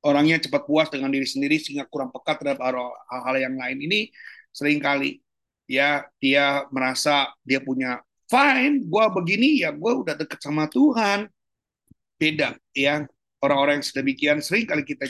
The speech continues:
jumpai di dalam setiap kehidupan kita, yang mana memang perlu kita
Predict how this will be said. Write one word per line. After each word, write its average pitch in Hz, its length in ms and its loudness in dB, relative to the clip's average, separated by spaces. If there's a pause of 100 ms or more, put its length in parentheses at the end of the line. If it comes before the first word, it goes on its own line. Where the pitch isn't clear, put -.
(840)
jumpai 143 420 2
di 131 140 -2
dalam 131 260 -2
setiap 139 400 -4
kehidupan 131 540 -4
kita, 127 340 -10 (560)
yang 135 160 -2
mana 156 320 2
memang 147 400 -2
perlu 143 240 0
kita 139 460 -8